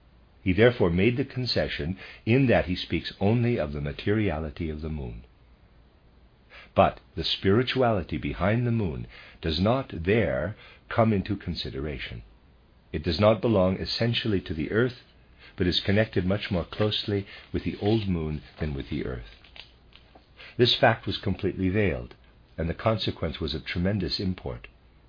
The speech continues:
For Sinnett had thereby brought a true fact, namely, that the moon has something to do with the eighth sphere, into an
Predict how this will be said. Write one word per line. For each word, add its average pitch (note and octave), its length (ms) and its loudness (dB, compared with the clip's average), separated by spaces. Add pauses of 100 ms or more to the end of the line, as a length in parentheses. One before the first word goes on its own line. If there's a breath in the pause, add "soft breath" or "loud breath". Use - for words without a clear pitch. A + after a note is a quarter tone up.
(640 loud breath)
For G#2+ 120 2
Sinnett C#3 420 4
had G#2 280 2
thereby G#2 360 4
brought F2 260 0
a E2+ 60 -6
true - 220 -8
fact, F2+ 480 -8 (480)
namely, C#2+ 500 -2 (400 soft breath)
that - 160 0
the A#2 100 6
moon G2 220 4
has D2+ 300 0
something D2+ 360 0
to - 120 -8
do D#2 220 -2
with G#2 340 0
the F#2 180 0
eighth B1+ 220 -6
sphere, F2+ 440 -4 (720 soft breath)
into A#2 340 4
an D2 140 -2